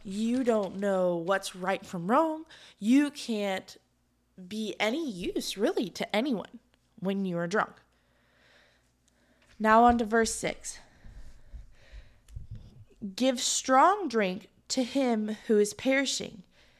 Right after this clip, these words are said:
and wine to those who are bitter of heart." His mother thought of two more appropriate drinkers.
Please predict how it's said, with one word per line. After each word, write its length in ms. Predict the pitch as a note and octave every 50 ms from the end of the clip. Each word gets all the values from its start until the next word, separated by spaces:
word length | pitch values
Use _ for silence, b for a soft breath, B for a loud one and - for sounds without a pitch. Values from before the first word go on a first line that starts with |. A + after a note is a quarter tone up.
| b b b b b
and 300 | G3+ A3 G#3+ G#3+ G#3+ G3+
wine 420 | G#3 A3 A#3 C4+ D4 D#4+ E4+ E4 D#4
to 140 | - D4
those 500 | A3+ G3+ G#3 A3 A3 A3+ A3+ A#3 A3+ -
who 160 | - B3 A3+ G#3
are 140 | F#3+ F#3+
bitter 520 | F3+ F3+ - - G3+ G3+ G3+ G#3 G#3 G3 - -
of 120 | F3+ F#3
heart." 600 | - - - - G3 E3+ - - - - - - - - - _ _ _ b b b b b b b b
His 300 | b - D4+ D#4 C4+ C4+
mother 420 | C4+ C4 C#4+ D4 D#4+ F#4+ G4 G#4
thought 440 | F#4+ - - - C#4+ C4+ C4+ - -
of 260 | - F#3+ - - _
two 400 | - - - - E4 F4+ G4 F4+
more 460 | D#4+ C4+ C4 B3 B3 A#3+ A#3+ A#3+ - -
appropriate 760 | A3 G#3+ - - A#3+ A3 A3 A3 - A3+ A3 G#3+ G#3 - -
drinkers. 580 | - G3+ G3 F3+ - - - - - - -